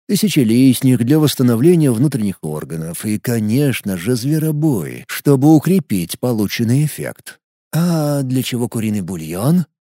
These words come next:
заинтересованно спросил лекарь. «Для вкуса», — спокойно ответил я, высыпая туда травы.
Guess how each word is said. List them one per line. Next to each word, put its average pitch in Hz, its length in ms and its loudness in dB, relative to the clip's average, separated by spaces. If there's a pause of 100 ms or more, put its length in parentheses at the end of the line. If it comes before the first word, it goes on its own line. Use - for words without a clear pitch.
(180)
заинтересованно 143 920 2
спросил 165 460 0
лекарь. 80 420 -6 (1120)
«Для 95 280 -2
вкуса», — - 580 -10 (320)
спокойно 110 560 2
ответил 123 360 2
я, 165 280 4
высыпая 156 500 2
туда 123 240 -2
травы. 64 420 -10